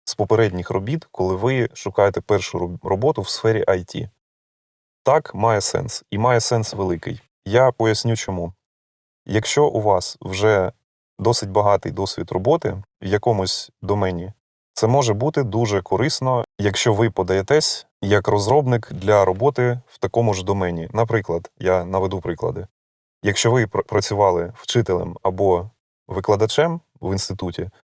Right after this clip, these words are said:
ви дуже добре знаєте цей домен, освіту. Тому, якщо ви будете подаватись в якусь фірму,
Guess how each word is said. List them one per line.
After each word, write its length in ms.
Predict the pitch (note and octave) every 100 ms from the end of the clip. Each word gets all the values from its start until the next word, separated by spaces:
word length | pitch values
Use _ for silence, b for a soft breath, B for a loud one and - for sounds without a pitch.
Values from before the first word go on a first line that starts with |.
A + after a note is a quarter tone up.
| -
ви 300 | F#2+ C#3+ D3
дуже 340 | G#2 A#2+ G2+
добре 320 | F#2+ D3 B2+
знаєте 360 | G2 A2 B2+ G#2
цей 340 | - A2+ G2+
домен, 480 | F#2+ G2+ G2 F2+ E2+ G#2 -
освіту. 600 | G#2+ - G#2 F2+ D2 G#2 _ _
Тому, 340 | - B2 A2 E2+
якщо 300 | G2 G2+ C3
ви 100 | A#2+
будете 320 | B2+ A#2 F#2+
подаватись 600 | - G#2 A2 G#2 F2+ -
в 20 | F#2+
якусь 380 | F#2+ G#2 -
фірму, 480 | - A2+ F#2 E2+ F2